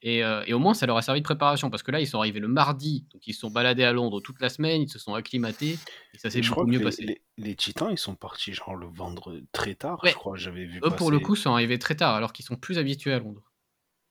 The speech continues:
Speaker 2: Ouais, je, je, je crois que j'avais passé un truc du genre, « Les Titans s'envolent vendredi », je fais, «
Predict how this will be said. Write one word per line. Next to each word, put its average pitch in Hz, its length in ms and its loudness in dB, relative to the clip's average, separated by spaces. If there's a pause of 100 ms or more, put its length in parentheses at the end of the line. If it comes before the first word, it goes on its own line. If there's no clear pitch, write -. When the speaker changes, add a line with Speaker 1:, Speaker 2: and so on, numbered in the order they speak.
(140)
Speaker 2:
Ouais, 131 220 6
je, 98 240 0
je, 95 200 -4
je 90 80 -2
crois 135 140 2
que 120 60 2
j'avais 98 220 2
passé 101 320 -6
un 98 80 -2
truc 127 220 0
du 104 100 -4
genre, « 95 300 -4
Les 92 100 -6
Titans - 300 0
s'envolent 95 340 -2
vendredi », 104 580 0
je 113 60 0
fais, « 107 160 -8